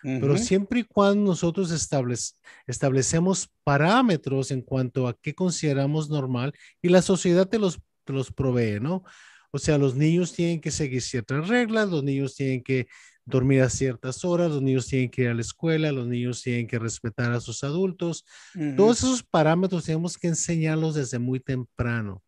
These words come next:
Speaker 2: Sí.
Speaker 1: Si, si no tuvimos la capacidad o el niño no tiene la capacidad de aprender esas reglas,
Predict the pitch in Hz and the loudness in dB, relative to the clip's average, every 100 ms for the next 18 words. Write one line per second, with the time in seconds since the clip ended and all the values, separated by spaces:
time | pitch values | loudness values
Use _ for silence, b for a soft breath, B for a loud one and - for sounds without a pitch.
0 | b b b b - 151 143 127 113 - | b b b b -8 -2 0 0 -4 -2
1 | 147 165 185 240 226 220 220 208 - 151 | 2 2 2 0 2 2 0 -2 -2 -4
2 | - 135 - 127 - 135 160 208 160 147 | -2 -2 -2 -2 0 2 4 4 2 2
3 | 143 151 170 196 196 190 190 190 175 - | 4 4 2 0 -2 -2 -2 -2 -4 -4
4 | 131 117 123 - 117 123 190 254 208 147 | -6 -4 -4 -4 -4 0 0 0 -2 -4
5 | 131 127 127 123 123 113 107 123 160 | -2 0 -2 -4 -6 -4 -6 -6 -10